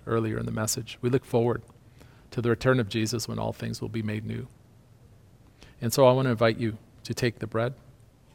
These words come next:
and to recognize that this, Jesus said, "This is my body, which is broken for you. Take it, eat it in remembrance of me." So let's eat together.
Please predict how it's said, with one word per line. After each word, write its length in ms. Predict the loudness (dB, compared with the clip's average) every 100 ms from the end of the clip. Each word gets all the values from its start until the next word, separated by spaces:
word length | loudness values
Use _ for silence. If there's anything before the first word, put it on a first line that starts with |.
| -20 -20 -20 -20 -16
and 80 | -6
to 80 | 0
recognize 560 | 2 2 0 0 -2
that 160 | -4 -2
this, 420 | -2 -2 -4 -8 -6
Jesus 320 | -4 -2 -2
said, 200 | -2 -4
"This 200 | -4 -4
is 100 | -4
my 120 | -4
body, 340 | -2 -2 -2 -10 -20 -20 -20 -20 -20 -16 -10
which 180 | -4
is 120 | -4 -2
broken 320 | -2 0 -4
for 240 | -4 -4
you. 160 | -4 -6 -16 -20 -20 -20 -20 -8
Take 200 | -4 -4
it, 120 | -6 -12 -20 -10
eat 160 | -4 -2
it 220 | -4 -10 -20 -20 -20 -20 -20 -10
in 120 | -8
remembrance 480 | -4 -4 -4 -6 -8
of 60 | -8
me." 180 | -10 -14 -20 -20 -20 -18 -6
So 60 |
let's 200 | -4 -2
eat 160 | -2 -4
together. 380 | -6 -6 -6